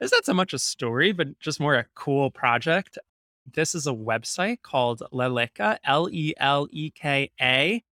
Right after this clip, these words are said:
dot me dot M E. And it is a website that essentially you can buy digital art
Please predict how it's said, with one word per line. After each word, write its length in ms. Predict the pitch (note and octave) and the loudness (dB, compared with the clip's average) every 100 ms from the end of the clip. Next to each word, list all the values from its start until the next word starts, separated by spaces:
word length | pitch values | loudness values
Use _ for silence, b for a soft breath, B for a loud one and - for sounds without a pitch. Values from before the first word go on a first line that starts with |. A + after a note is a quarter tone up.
| _ _ | _ _
dot 240 | C3+ C3 - | 0 0 0
me 520 | B2+ C#3 C#3 G#2 C#3+ _ - | -2 0 0 -2 -8 _ -4
dot 220 | A2 G#2+ - | -2 -2 -4
M 240 | A#2+ B2 B2 - | -2 -2 -4 -8
E. 340 | B2 A2+ A#2+ _ _ _ _ _ | -6 -4 -6 _ _ _ _ _
And 500 | D#3 D3+ C#3 C#3 C3+ - | 0 2 2 -2 -6 -2
it 240 | D#3+ F3 | 0 0
is 300 | D#3+ E3 D3+ - | 2 2 0 -2
a 80 | |
website 460 | C3 C3 - B2+ A#2+ | 0 0 0 0 0
that 100 | B2+ | -2
essentially 360 | B2 D3+ C#3 B2+ | -2 -4 0 0
you 100 | D3 | 0
can 160 | D3+ | 0
buy 320 | B2 A#2+ C3+ | 2 4 4
digital 440 | C#3 C#3 C#3 C3+ B2+ | 0 -2 0 -2 -2
art 260 | B2 B2+ | 0 0